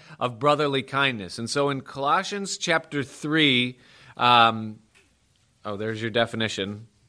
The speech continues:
<laughs> Colossians chapter three, verse five, the Apostle Paul, he says this, and this is the opposite. This is what it doesn't look like.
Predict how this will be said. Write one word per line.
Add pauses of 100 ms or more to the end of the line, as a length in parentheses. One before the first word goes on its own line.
(160)
<laughs>
Colossians
chapter
three, (180)
verse
five,
the
Apostle
Paul, (240)
he
says
this,
and
this
is
the
opposite.
This
is
what
it
doesn't
look
like.